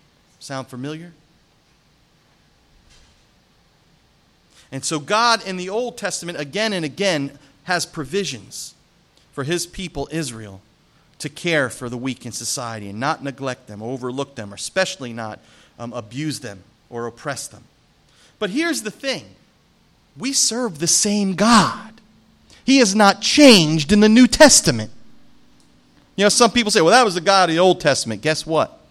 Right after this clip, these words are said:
Same God. As a matter of fact, we have right here in the New Testament, as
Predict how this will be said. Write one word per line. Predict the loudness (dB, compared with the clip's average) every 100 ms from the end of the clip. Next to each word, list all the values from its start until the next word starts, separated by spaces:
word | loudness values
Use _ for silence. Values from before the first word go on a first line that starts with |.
| _
Same | -4 2 2 2
God. | 6 8 8 6 0 -12 _ -20 -20 -20 -20 -20 -20 _ _ _ _ _ _ _ _ _ -6
As | -2 -2
a |
matter | 2 4 2
of | 0
fact, | 2 2 2 -4
we | -4
have | 2 0 2
right | -4 -2
here | -4 -4
in | -2 -4
the | -2
New | 2 6 4
Testament, | 4 -2 -2 -4 -4 -4 -8 -20 -20 _ _ _ _
as | 0 0 0